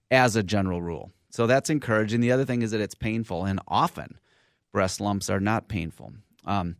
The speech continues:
so those are things that at least are encouraging. But that being said, please have this checked out. Um, it might be an abscess. It might be, uh, um, uh, like an infection.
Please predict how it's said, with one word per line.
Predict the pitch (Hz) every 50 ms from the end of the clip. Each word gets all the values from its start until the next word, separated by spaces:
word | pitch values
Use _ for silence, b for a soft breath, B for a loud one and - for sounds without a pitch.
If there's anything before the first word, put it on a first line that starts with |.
| b b b b b
so | - - - 170 151 113 90 85 b b b _
those | 127 131 143 151 143
are | 156 143 135
things | - 151 147 143 135 120
that | 127 127
at | 123 123
least | 117 135 135 127 - -
are | 120 113 113 110 104 95 B B B B _
encouraging. | - 110 107 - - - 175 185 180 160 131 95 110 104 95 87 82 85 87
But | - 135 147 110 - - - - _ -
that | 123 110 113 113 120 - - 120
being | 104 110 113 113 110 107
said, | 104 - - 113 110 92 80 - - -
please | - 101 98 98 92 -
have | 90 90 87 92
this | 95 95 - -
checked | - - - 85 - - - -
out. | - - - b b b b b b _
Um, | - 90 92
it | 95 85 73
might | 101 101 98 - -
be | 95 90
an | 87 -
abscess. | - 95 104 - - - - 131 131 131 -
It | - 92 90
might | 71 90 98 95 87 -
be, | - 95 92 90 -
uh, | - 85 85 80 80 80 b b b b b b b b _ -
um, | - 95 98 92 87 87 85 82 - - _ _ - _ _
uh, | 76 87 85 76 -
like | 76 92 98 92 90
an | 87
infection. | 82 - - 107 110 - - - 143 135 143 135